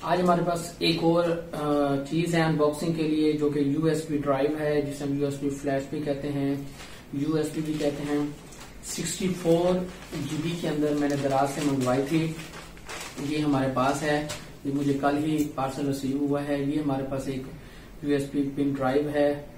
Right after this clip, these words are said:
सिक्सटी फ़ोर जीबी के अंदर, Samsung के अंदर दी हुई है, यूएसबी थ्री पॉइंट वन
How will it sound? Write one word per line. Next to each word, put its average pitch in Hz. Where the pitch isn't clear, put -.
सिक्सटी -
फ़ोर 143
जीबी 143
के 143
अंदर, 139
Samsung 139
के 147
अंदर 139
दी 131
हुई 143
है, 143
यूएसबी 139
थ्री 139
पॉइंट 135
वन 139